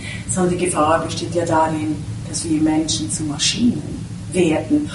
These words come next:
und eben die Menschen bedienen. Sechseinhalb Jahre in nicht elektrifizierten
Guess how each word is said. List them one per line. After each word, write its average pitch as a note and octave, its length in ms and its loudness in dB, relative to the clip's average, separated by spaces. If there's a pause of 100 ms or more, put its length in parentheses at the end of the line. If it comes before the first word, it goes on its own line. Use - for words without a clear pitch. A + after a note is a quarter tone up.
(120)
und F3+ 180 0
eben F4 300 2
die F4 80 -4
Menschen D#4 540 -2
bedienen. F3+ 520 -8 (580)
Sechseinhalb A#3+ 1000 4
Jahre E3+ 520 4
in F3+ 220 -4 (100)
nicht A3 280 -2 (100)
elektrifizierten D#3+ 1300 -6